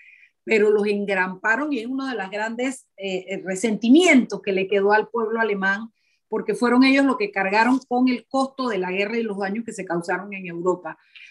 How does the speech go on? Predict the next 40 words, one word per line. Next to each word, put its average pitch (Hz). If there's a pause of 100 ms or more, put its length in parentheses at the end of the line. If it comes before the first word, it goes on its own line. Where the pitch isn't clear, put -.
Mi 247
pregunta 254
es, 226
de 233
acuerdo 339
al 330
derecho 240
internacional, 214
¿existe 269
alguna 285
posibilidad 185 (360)
para 208
que 214
en 233
un 254
momento 294
como 220
hoy, 294 (100)
frente 214
a 208
la 208
situación 226
que 277
vivimos, 247 (280)
Rusia 294
tenga 285
que 233
asumir 233
económicamente, 240
puede 262
ser 269
una 269
de 240
las 214
sanciones, 269
el 208
costo 277
de 247
esta 254
guerra? 269